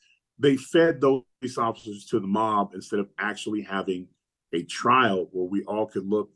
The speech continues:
and see, ask questions. And it, if the outcome was different, we might, the thing is, like, being afraid of the truth seems to be a real problem in this country. And I think that's the reason why the Cat Williams things is so big, is because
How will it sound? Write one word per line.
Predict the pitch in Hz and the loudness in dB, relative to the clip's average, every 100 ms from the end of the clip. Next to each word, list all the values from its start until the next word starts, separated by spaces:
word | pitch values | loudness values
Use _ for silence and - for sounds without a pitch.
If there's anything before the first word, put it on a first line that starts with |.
| - | -20
and | 90 | -16
see, | - 110 101 98 - _ _ - | -6 0 0 0 -6 _ _ -2
ask | 107 110 - | 0 -2 -2
questions. | 101 98 95 98 - - _ _ _ - | -2 0 -4 -8 -12 -20 _ _ _ -2
And | 110 104 101 101 - _ _ _ _ 92 | 0 2 2 0 -4 _ _ _ _ 0
it, | 92 _ | 0 _
if | - 104 | -6 -4
the | - 104 | -2 2
outcome | 131 - 139 | 2 2 2
was | 120 113 | 2 4
different, | 330 - 117 110 - | 4 4 0 -4 0
we | 127 | 0
might, | 127 131 87 _ _ | 2 0 -2 _ _
the | 123 | -4
thing | 123 214 190 | 0 2 2
is, | 147 | 2
like, | 139 117 _ _ _ _ 117 | -2 -4 _ _ _ _ -2
being | 156 214 170 | 0 2 0
afraid | - - 156 156 - | -4 -2 2 2 0
of | 117 101 | -4 -8
the | 90 | -10
truth | - - 160 104 - - _ _ _ _ _ | -10 -2 -2 -2 -8 -20 _ _ _ _ _
seems | - 143 175 139 | -4 2 2 2
to | |
be | 123 117 | 4 6
a | |
real | 104 127 127 | 6 2 2
problem | - 110 113 104 | 0 0 0 -2
in | 90 | -6
this | 78 - | -12 -12
country. | 80 73 - - _ - - - | -10 -10 -12 -14 _ -20 -16 0
And | 101 | 2
I | |
think | 101 170 175 | 6 4 6
that's | 147 143 - | 4 4 2
the | 110 | 2
reason | 131 127 120 | 2 2 2
why | 110 98 | -2 -4
the | 95 - | -8 -16
Cat | - 120 98 - | -6 -4 -4 -2
Williams | 113 113 101 | 2 2 0
things | 101 98 85 | -2 -4 -4
is | - | -2
so | 123 123 | 4 4
big, | 101 131 110 87 | 6 6 6 2
is | 92 | -8
because | 110 104 104 | -12 -6 -4